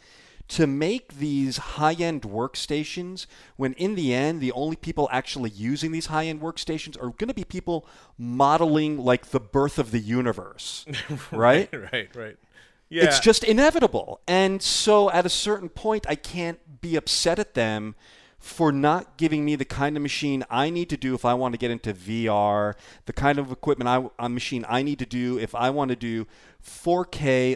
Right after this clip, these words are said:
Speaker 1: uncompressed, you know, Open E X R. They're just,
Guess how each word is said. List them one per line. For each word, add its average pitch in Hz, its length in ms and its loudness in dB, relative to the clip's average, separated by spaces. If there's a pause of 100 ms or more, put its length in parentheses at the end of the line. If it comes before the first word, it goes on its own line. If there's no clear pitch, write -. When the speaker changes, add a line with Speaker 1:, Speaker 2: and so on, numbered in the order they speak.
(160)
Speaker 1:
uncompressed, 143 1120 0 (460)
you 156 80 0
know, 131 180 4
Open 180 420 6
E 160 140 4
X 135 320 0
R. 107 540 4 (1080)
They're 143 520 4
just, 170 320 0